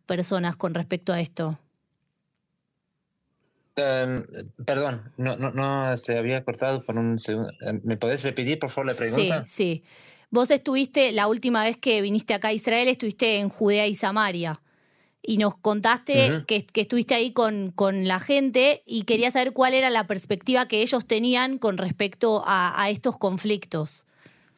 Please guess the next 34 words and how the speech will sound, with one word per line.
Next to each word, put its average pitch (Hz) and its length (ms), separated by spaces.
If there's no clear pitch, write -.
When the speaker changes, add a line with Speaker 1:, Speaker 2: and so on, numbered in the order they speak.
Speaker 2:
Sí, 220 200
creo 160 240
que 180 120
como 135 260
musulmanes 131 600
moderados 120 960
que 110 160
buscan 120 460
la 107 180
paz, - 640
el 117 180
diálogo 123 440
y 110 120
quieren 127 280
vivir 117 260
en 104 180
paz, 123 400
por 120 140
supuesto 135 400
repudiamos, 120 640
condenamos 120 640
lo 110 180
que - 80
hizo 110 420
Hamas, 107 360
pero 107 200
al 107 100
mismo 127 340
tiempo, 131 560
ah, 113 280
condenamos 120 500
también 127 520
la 117 240
reacción 113 640